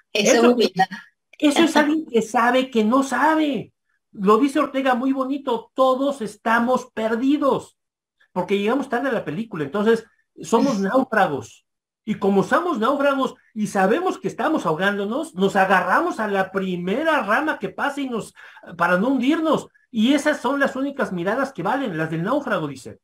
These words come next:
Speaker 2: Porque una vez que nos damos cuenta que estamos perdidos, que es la única y pura realidad, ya estamos en lo cierto, ya empezamos a encontrarnos, porque lo único que es cierto es que en la vida estamos perdidos, ¿no?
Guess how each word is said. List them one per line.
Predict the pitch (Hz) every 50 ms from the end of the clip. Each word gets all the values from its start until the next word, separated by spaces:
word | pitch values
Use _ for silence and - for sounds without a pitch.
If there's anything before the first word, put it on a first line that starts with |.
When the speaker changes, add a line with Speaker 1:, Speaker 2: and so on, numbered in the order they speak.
| _ _
Speaker 2:
Porque | - 196 190 190 196 - 302
una | 330 339 320 254
vez | 233 269 277 269
que | - 247 233
nos | 208 190 170 151 160 160 - _ _ _ -
damos | 190 165 196 226 277 277 262 -
cuenta | - 240 247 269 247 -
que | 160 143
estamos | 120 - 180 214 277 285 -
perdidos, | - - 156 175 233 269 -
que | - - 202
es | 208
la | 226 220 214 -
única | - 180 254 302 311 - - 151
y | - -
pura | 190 233 247 202
realidad, | 160 135 127 113 117 120 139 202 302 302 - _ _ _ _ _ _ -
ya | - 135 135 131 135
estamos | - - 120 127 123 113 -
en | 135 123
lo | 123 113
cierto, | - 170 208 269 - - 233 175 - - _ _ _
ya | - 139 151 160
empezamos | 175 165 170 - 143 - - 143 151 156 139 - 139
a |
encontrarnos, | 123 - - 120 117 110 113 147 190 269 277 262 - - - - _ _
porque | 139 135 135 - 123 113
lo | 120 131
único | 202 277 302 - 131 -
que | - 175
es | 180 -
cierto | - 143 143 160 196
es | -
que | - 139
en | 123 117
la | 104 104
vida | 151 226 233
estamos | 208 - - 123 117 113 -
perdidos, | - - - - - - - - _ _ _ _ _ _ _ _ _ _ _ _ _
¿no? | 107 110 - -